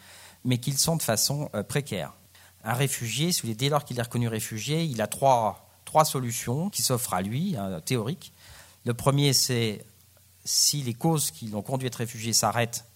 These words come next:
il a possibilité d'être rapatrié. Donc, euh, il y a un million de Chiliens qui ont quitté le Chili en soixante-treize et les années qui suivent. Euh, démocratie revenue, euh, beaucoup de Chiliens sont rentrés. Enfin, d'autres ont fait leur vie là où ils étaient, mais voilà.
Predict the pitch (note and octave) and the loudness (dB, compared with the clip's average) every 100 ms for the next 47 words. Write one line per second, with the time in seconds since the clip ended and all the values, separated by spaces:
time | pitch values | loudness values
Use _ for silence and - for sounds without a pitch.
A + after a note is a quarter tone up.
0 | - - - F#2 F2 - A#2 G#2+ - A2+ | -20 -20 -16 -10 -10 -4 -4 -4 -6 -8
1 | G2 - G2+ - F#2+ E2 - A2 A2 G2 | -8 -8 -8 -6 -8 -10 -12 -8 -4 -4
2 | F#2+ G2 D#3+ - - - - - _ - | -4 -8 -10 -14 -20 -20 -20 -20 _ -16
3 | - F#2 C#2 D2 - - - - - - | -12 -10 -10 -10 -16 -20 -20 -20 -20 -20
4 | - - - - G2 G2+ B2 B2 A#2+ A2 | -20 -20 -20 -10 -4 0 2 2 0 -4
5 | - A2+ A#2+ A#2+ G2 - G#2 G2 - A2+ | -4 0 0 2 -2 -4 -4 -2 -2 0
6 | A#2 F#2+ - - F#2+ - A2+ G#2 E2 E2+ | 0 -2 -4 -4 -4 -2 -2 -2 -6 -6
7 | - F2 - G#2 D3+ F3+ A#2+ F#2 E2+ E2 | -6 -8 -6 -4 -4 -2 -2 -2 -4 -4
8 | G2 G#2+ G2 - F2+ E2 F#2 C3+ E3 C3+ | -6 -4 -2 -2 -2 -6 -4 -2 -2 -2
9 | F#2 F2 - - - A2+ C3 F2+ G#2+ - | -6 -10 -12 -8 -4 -4 -4 -2 -4 -4
10 | E2 - - - - - - G#2+ D#2+ - | -12 -14 -18 -16 -16 -14 -10 -8 -8 -10
11 | E2+ F2 G2+ G2 E2+ E2+ F#2 D#3+ D#3+ F#2 | -6 -6 -6 -6 -6 -6 -4 -2 -2 -2
12 | - - - - D#2+ | -6 -16 -18 -10 -10